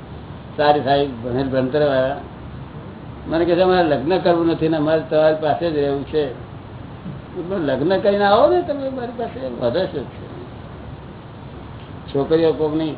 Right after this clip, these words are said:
ઓછી થાય ને, બહુ છોકરીઓ છે લોકોને." "લગ્ન કરવું નથી." મેં, "કેમ ભાઈ, શું છે તમે? લગ્ન કરવામાં જવાન ઉંમર છે,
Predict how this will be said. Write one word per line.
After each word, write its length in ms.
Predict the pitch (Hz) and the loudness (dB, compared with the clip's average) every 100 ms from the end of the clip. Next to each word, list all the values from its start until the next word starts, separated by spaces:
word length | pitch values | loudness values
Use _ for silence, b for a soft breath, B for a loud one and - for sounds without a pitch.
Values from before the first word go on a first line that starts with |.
| 135 | -6
ઓછી 200 | 123 180 | -4 -2
થાય 220 | 185 220 | 0 -2
ને, 0 | |
બહુ 360 | 190 131 143 165 | -2 0 0 0
છોકરીઓ 140 | 135 | -4
છે 340 | 135 131 120 | -4 -4 -4
લોકોને." 2250 | 117 - - - - - - - - - - - - - - - - - - - - 202 175 | -6 -8 -10 -12 -14 -16 -16 -16 -14 -14 -12 -12 -12 -12 -12 -12 -12 -12 -14 -14 -8 -2 2
"લગ્ન 340 | 165 143 175 | 4 6 6
કરવું 400 | 170 165 156 160 | 4 4 2 0
નથી." 240 | 147 131 139 | -2 -2 -6
મેં, 160 | 131 123 - | -6 -8 -2
"કેમ 240 | 143 147 | 0 0
ભાઈ, 240 | 113 123 113 | -4 -8 -8
શું 200 | 123 147 | -8 -8
છે 340 | - 101 101 98 | -8 -10 -10 -10
તમે? 300 | 104 113 113 | -10 -8 -6
લગ્ન 220 | 123 127 | -6 -6
કરવામાં 460 | 131 131 135 135 113 | -4 -2 -2 -4 -2
જવાન 380 | 113 120 131 | 4 4 4
ઉંમર 260 | 127 127 127 | 2 0 -2
છે, 400 | - 123 120 120 | -4 -4 -4 -4